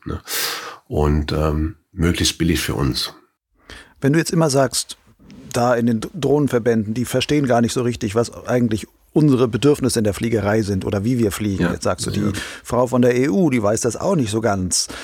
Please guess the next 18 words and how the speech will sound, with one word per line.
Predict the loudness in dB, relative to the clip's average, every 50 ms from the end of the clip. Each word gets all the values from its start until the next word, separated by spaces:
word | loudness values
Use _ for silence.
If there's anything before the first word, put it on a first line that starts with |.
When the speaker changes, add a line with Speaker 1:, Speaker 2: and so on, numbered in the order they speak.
| -14 -16 -14 -6 -2
Speaker 2:
Da | 0 2
müsste | 2 2 2 2 2
ja | 2
auch | 2 0 -4 -8 -18 _ _ _ -4
eigentlich | -2 0 0 0 0 -4 0
ungeheuer | 0 2 2 4 2 2 2 4 2 2
viel, | 0 0 0 2 2 4 4 2 2 2
ähm, | 2 0 0 -2 -6 -18 _ _ _ _ _ _ _ _ _ _ -6
letzten | -2 -2 -2 -2 0 0
Endes | 2 2 4 4
Aufklärungsarbeit | 4 2 2 0 -2 0 0 2 2 0 0 0 0 0 0 0 0 -2 0
geleistet | 0 0 2 2 0 0 -4 -4 -2
werden, | -2 0 0 0
soweit | 0 0 -2 -2 -2
ich | -2 -2
das | 0 0
Speaker 1:
Ja. | 0
Speaker 2:
verstehe. | 0 -2 -2 -2 -2 -2 -2 -2